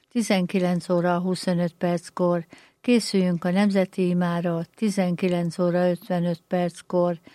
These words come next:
ima a nemzetért kegyhelyekről húsz órakor, tezői imaóra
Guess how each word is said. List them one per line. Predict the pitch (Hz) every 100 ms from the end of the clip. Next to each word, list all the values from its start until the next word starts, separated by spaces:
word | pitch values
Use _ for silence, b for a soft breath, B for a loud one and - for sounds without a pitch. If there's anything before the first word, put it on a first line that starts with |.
| B B B
ima | 233 220 196
a | 180
nemzetért | 185 185 185 180 - 180 175 -
kegyhelyekről | 208 208 - 190 180 180 - 180 175
húsz | 170 190 175 -
órakor, | 175 170 170 - 185 170 165 - b b b b _
tezői | 226 220 214 196 190 202
imaóra | 208 196 180 180 175 175 175